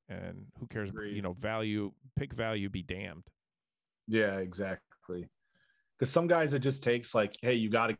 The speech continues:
Speaker 2: get them on the right program
Speaker 1: Yep.
Speaker 2: in order for them to reach that full potential. Like, you can see it,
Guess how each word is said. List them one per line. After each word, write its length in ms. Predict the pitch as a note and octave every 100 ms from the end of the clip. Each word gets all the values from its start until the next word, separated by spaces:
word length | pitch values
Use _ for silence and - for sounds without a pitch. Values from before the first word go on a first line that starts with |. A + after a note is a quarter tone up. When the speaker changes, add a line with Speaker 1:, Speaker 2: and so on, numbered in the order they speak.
| -
Speaker 2:
get 240 | B2 A#2
them 160 | A#2+ A2
on 140 | G#2+
the 60 | G2+
right 260 | G#2 G#2+ -
program 880 | A2 A2 G#2+ G#2+ G#2 G2+ G2 F#2 F2 _
Speaker 1:
Yep. 260 | A2 A2+ G#2+ _ -
Speaker 2:
in 80 | A#2+
order 180 | A#2+
for 140 | A#2+ A2+
them 140 | A2+ A2
to 60 | A2
reach 260 | A2+ A2
that 200 | A2 -
full 140 | A2 G#2
potential. 580 | - A2 A2+ - G2
Like, 220 | F#2+ G2 D3+
you 80 |
can 160 | C#3+ A2+
see 420 | - - C3+ C#3+
it, 140 | D#3